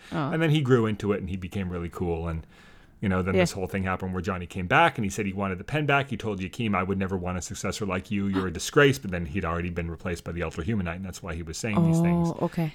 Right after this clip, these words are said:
Speaker 2: And then he created this whole dystopia, and then
Speaker 1: Right, and then the dystopia, and then the, the Thunderbolt, and then
Speaker 2: Anyway.
Speaker 1: the successor. Okay.
Speaker 2: Read Je-, read Jeff Johns'
Speaker 1: Wow.
Speaker 2: J S A run and Grant Morrison's J L A run.
Speaker 1: Jeez. Okay, wow, that's, whew, that's a lot.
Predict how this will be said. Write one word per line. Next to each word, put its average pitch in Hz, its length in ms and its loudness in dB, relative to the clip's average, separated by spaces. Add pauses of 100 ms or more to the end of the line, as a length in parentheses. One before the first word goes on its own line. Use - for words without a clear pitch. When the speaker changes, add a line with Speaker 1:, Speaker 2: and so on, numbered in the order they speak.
Speaker 2:
And 92 140 -4
then 87 80 -2
he 90 80 -4
created 90 380 -4
this 85 160 -4
whole 87 180 -12
dystopia, 92 640 0
and 82 100 -8
then 78 280 -12
Speaker 1:
Right, 180 260 2
and 170 100 0
then 175 140 2
the 175 80 2
dystopia, 165 460 -2
and 165 100 0
then 165 100 -2
the, 156 360 -2
the 147 280 0
Thunderbolt, 151 480 -4
and 147 160 -4
then 139 360 -4 (160)
Speaker 2:
Anyway. 123 280 0
Speaker 1:
the 156 80 -2
successor. - 540 -8
Okay. 175 220 -4
Speaker 2:
Read 143 160 0
Je-, 147 80 2 (200)
read 151 220 -2
Jeff 160 180 2
Johns' 151 180 -2
Speaker 1:
Wow. 208 200 6
Speaker 2:
J 139 60 2
S 135 140 -2
A 131 100 0
run 110 180 -4
and 107 80 -8
Grant 110 180 -8
Morrison's 101 360 -8
J 104 160 -8
L 92 140 -8
A - 20 -10
run. 85 80 -8
Speaker 1:
Jeez. 208 1040 2 (120)
Okay, 202 440 -2
wow, 180 440 0
that's, 180 420 -8 (540)
whew, 554 280 10 (180)
that's 208 160 -2
a 175 60 -4
lot. 165 240 0